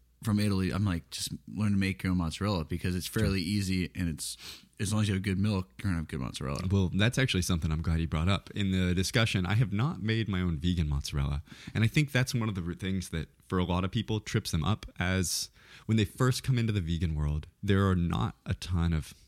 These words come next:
Speaker 2: there are vegan cheeses that melt, but there aren't a ton that do it well and taste good. And
Speaker 1: Right.
Speaker 2: when I first went vegan, one of my first experiences, there's, there are two that really stand out. One was Daiya. And Daiya,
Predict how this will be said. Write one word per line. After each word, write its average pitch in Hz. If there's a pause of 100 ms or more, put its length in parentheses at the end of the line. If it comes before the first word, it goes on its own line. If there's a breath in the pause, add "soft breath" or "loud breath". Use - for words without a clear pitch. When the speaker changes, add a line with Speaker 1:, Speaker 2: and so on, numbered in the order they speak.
(480 loud breath)
Speaker 2:
there 110
are 113
vegan 156
cheeses 131
that -
melt, 85 (200)
but 90
there 98
aren't 113
a 117
ton 110
that 101
do 90
it 78
well 80
and 78
taste -
good. 98 (140)
And 87
Speaker 1:
Right. 104
Speaker 2:
when 101
I 123
first -
went 92
vegan, 85 (320 soft breath)
one 101
of 101
my 113
first 104
experiences, 80
there's, 92
there 101
are 92
two 135
that 107
really 85
stand 82
out. 90
One 104
was 95
Daiya. 73 (100)
And 95
Daiya, 110